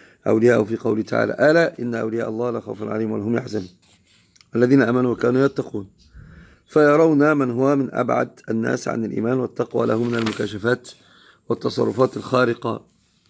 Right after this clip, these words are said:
ما يعتقدون أنه من كرامات أولياء الله المتقين.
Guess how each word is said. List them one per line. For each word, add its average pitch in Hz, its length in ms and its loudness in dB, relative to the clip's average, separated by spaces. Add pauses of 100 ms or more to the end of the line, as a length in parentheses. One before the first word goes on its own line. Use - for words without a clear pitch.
(2000)
ما 131 180 4
يعتقدون 147 460 0
أنه 139 200 2
من 131 120 0
كرامات 120 440 -2
أولياء 117 300 0
الله 117 180 0
المتقين. 110 540 -6